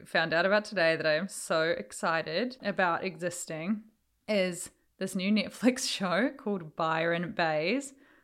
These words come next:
which, you guessed it, is gonna be set in Byron Bay and following, it's a Real Housewives-esque series being produced by Netflix that features a bunch of Byron Bay influencers. I'm obsessed.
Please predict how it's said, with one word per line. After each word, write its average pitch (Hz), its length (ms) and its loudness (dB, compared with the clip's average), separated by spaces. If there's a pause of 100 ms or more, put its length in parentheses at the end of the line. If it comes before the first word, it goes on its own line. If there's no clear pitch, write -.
(140)
which, 175 300 0
you 226 200 4
guessed 185 280 -2
it, 170 100 0
is 170 100 -6
gonna 165 180 -4
be 175 80 -2
set - 300 -8
in 170 220 -6
Byron 170 440 2
Bay 156 400 0
and 170 200 -2
following, 170 680 0 (360)
it's - 100 -4
a 202 60 2
Real 202 220 6
Housewives-esque 190 840 2
series 156 560 -2
being 160 200 -4
produced 208 340 -4
by 208 100 2
Netflix 165 500 -4 (260)
that - 120 -12
features 170 260 -4
a 170 60 0
bunch 165 280 -4
of 160 120 -6
Byron 180 300 4
Bay 180 240 4
influencers. 147 800 -8 (2000)
I'm 165 80 -4
obsessed. - 680 -10